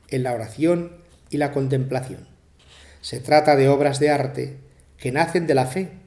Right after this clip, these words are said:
y que expresan la fe. Un ejemplo puede ser la contemplación de una iglesia románica, que nos invita de forma casi espontánea al recogimiento interior y a la oración silenciosa.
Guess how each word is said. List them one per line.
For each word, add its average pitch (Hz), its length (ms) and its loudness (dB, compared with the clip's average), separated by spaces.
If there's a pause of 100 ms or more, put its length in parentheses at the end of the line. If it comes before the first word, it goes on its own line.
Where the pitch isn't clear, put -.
(460)
y 135 80 -6
que 131 100 -2
expresan 131 640 -2
la 95 80 -16
fe. 95 300 -14 (840)
Un 185 160 2
ejemplo 196 480 4
puede 160 220 6
ser 180 200 0
la 160 140 4
contemplación 135 760 2
de 196 80 0
una 165 80 4
iglesia 160 380 2
románica, 131 800 -2 (720)
que 135 100 2
nos 135 200 0
invita 185 320 2
de 160 100 4
forma 160 360 0
casi 175 240 0
espontánea 170 960 -2
al 139 160 -2
recogimiento 135 680 0
interior 131 680 -2 (560)
y 131 60 2
a 131 60 4
la 127 100 4
oración 127 420 0
silenciosa. 107 720 -10